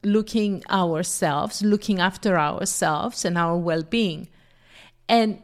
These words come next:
the truth is, when we don't look after ourselves, our stress l-, levels goes up, our cortisol levels goes up, and this is when our health deteriorates,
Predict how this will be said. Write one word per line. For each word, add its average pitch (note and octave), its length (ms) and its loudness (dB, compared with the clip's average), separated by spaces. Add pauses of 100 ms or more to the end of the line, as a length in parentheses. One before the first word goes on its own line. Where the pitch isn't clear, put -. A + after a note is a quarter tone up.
the A3 160 2
truth D#4+ 400 0
is, G3 380 0
when G#3 240 4
we G3+ 100 4
don't C#4+ 380 4
look E4+ 160 -2
after C4 340 0
ourselves, - 840 0 (460)
our A3+ 240 4
stress D4+ 480 -2
l-, B3 100 -6 (140)
levels F3 400 0
goes - 260 -4
up, - 300 -8 (840)
our G#3+ 400 2
cortisol C4+ 680 0
levels E3+ 380 -2
goes - 320 -8
up, - 240 -10 (800)
and A3 300 2 (260)
this A3 180 0
is A#3+ 140 -2
when A3+ 220 2
our G#3 340 2
health A3+ 380 2
deteriorates, A#3 1040 -2